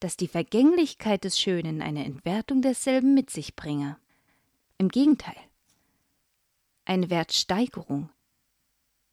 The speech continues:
Der Vergänglichkeitswert ist ein Seltenheitswert in der Zeit. Die Beschränkung in der Möglichkeit des Genusses erhöht dessen Kostbarkeit.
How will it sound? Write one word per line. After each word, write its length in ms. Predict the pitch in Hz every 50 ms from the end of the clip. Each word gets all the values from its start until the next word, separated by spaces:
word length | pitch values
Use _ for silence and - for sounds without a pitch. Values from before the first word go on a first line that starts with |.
| _ _ _ _ -
Der 80 | 226
Vergänglichkeitswert 1400 | - - 240 202 220 247 262 269 269 254 220 - - - - 170 151 - - - - 165 151 151 - - - - _ _ _ _ _ _ _ _ _ _ _ _ _
ist 220 | - 170 - -
ein 120 | 185 175 165
Seltenheitswert 960 | - 185 220 254 - - 220 185 170 165 147 - - - 156 175 165 - -
in 100 | 156 156
der 120 | 151 151 -
Zeit. 460 | - - 170 147 139 - _ - - _ _ _ _ _ _ _ _ _ _ _
Die 160 | - 165 -
Beschränkung 1040 | - 160 151 - - - 208 254 285 302 285 - - 165 151 139 143 139 - - - _ _ _ _ _ _ _ _ _ _ _ _ _ _ _ _ _ _ _ _ -
in 160 | - 175 165
der 120 | 165 156
Möglichkeit 880 | 151 156 165 190 247 277 - - - 285 262 - - - - 240 233 -
des 180 | 240 233 - -
Genusses 760 | - 220 214 220 226 208 - - 151 139 - - - - - _ _ _ _ _ _ _ _ _ _ _ _ _ _ _ _ _ _ _
erhöht 520 | - 165 156 147 - - 202 226 233 233 _ _ -
dessen 320 | 151 151 - - 139 139
Kostbarkeit. 800 | - - 143 - - - - - 151 - - - - 180 196 190